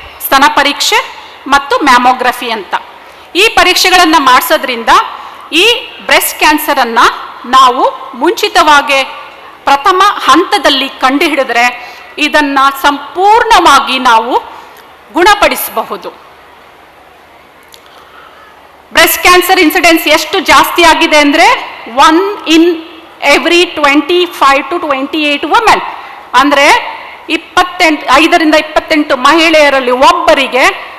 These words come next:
ಬ್ರೆಸ್ಟ್ ಕ್ಯಾನ್ಸರ್ ಇದೆ. ಇನ್ನು ಸರ್ವೈಕಲ್ ಕ್ಯಾನ್ಸರ್ ತೀವ್ರತೆ ಬಗ್ಗೆನೂ ನಾನು ಹೇಳಿ ಉಂಟು.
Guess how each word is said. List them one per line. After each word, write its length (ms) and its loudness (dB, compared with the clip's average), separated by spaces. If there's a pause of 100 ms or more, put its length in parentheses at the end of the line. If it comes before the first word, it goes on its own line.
(100)
ಬ್ರೆಸ್ಟ್ 360 0
ಕ್ಯಾನ್ಸರ್ 380 0
ಇದೆ. 280 -2 (960)
ಇನ್ನು 280 4
ಸರ್ವೈಕಲ್ 520 4
ಕ್ಯಾನ್ಸರ್ 440 0
ತೀವ್ರತೆ 420 0
ಬಗ್ಗೆನೂ 460 2
ನಾನು 340 2 (600)
ಹೇಳಿ 540 2
ಉಂಟು. 600 2